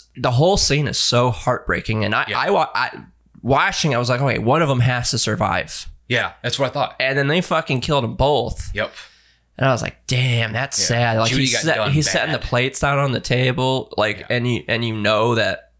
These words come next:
Speaker 1: w-, one of 'em's dying. Like, I don't know. It's,
Speaker 2: Yeah.
Speaker 1: yeah, that was a good scene.
Speaker 2: That scene was very good. And the struggle Wes went through before he died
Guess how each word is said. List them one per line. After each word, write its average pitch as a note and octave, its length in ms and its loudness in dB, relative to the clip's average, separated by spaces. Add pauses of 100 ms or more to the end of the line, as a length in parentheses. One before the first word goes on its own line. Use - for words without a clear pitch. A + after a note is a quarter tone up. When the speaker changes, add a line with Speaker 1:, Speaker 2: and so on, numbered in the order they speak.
(1300)
Speaker 1:
w-, - 220 -12
one A2+ 240 -4
of A2 80 2
'em's G2+ 220 -2
dying. A2 360 0
Like, C2+ 160 -6
I A2+ 100 -2
don't G#2 120 0
know. G2 160 0
It's, - 220 -4 (340)
Speaker 2:
Yeah. F2+ 160 -8 (200)
Speaker 1:
yeah, A2+ 180 0
that B2+ 140 2
was C#3+ 120 2
a - 20 -4
good A#2 180 0
scene. - 140 -2
Speaker 2:
That G#2+ 180 -2
scene A2 200 -2
was E2+ 120 -10
very F2 280 -6
good. F2 260 -14 (420)
And F#2+ 220 -2
the F2 60 -4
struggle A2+ 400 0
Wes F#2+ 280 0
went G2+ 140 -6
through G2+ 140 -4
before F2 320 -6
he F2 100 -10
died E2 400 -4